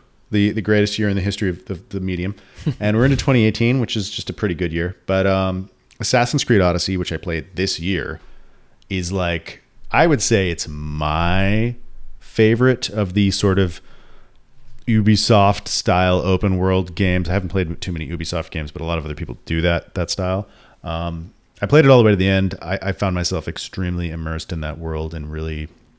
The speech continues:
Speaker 1: I thought the combat was just good enough and the exploration was really rewarding and fun.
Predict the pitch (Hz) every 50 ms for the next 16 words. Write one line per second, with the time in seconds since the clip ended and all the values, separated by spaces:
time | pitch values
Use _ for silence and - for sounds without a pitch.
0 | _ _ _ _ _ - - - - - - - - - 101 113 - 107 - -
1 | 113 110 107 113 110 98 101 95 - - 107 98 - - - 101 92 92 90 87
2 | 87 - - - 95 90 87 90 87 90 - - - 92 87 87 85 - 92 82
3 | 80 76 - - - 87 87 92 87 82 85 80 85 85 82 82 85 82 82 80
4 | 80 - - - 82 82 80 78 78